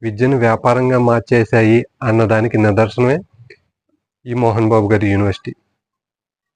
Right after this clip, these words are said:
రెండు వేల ఇరవై రెండు నుంచి లాస్ట్ ఇయర్ సెప్టెంబర్ వరకు ఇరవై ఆరు కోట్ల రూపాయలు, అక్షరాల ఇరవై ఆరు కోట్ల రూపాయలు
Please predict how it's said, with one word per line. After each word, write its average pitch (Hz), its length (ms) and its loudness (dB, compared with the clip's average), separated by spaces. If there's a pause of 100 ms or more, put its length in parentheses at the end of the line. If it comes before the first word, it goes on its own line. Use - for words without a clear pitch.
(140)
రెండు 117 200 0
వేల 123 320 2
ఇరవై 113 260 4
రెండు 113 300 4
నుంచి 143 300 -2 (160)
లాస్ట్ 110 440 0
ఇయర్ 127 200 2
సెప్టెంబర్ 117 520 0
వరకు 110 420 -2 (720)
ఇరవై 117 380 0
ఆరు 110 240 0
కోట్ల 113 380 -2
రూపాయలు, 135 460 0 (320)
అక్షరాల 143 520 0
ఇరవై 143 340 2
ఆరు 123 180 2
కోట్ల 123 280 0
రూపాయలు 120 420 0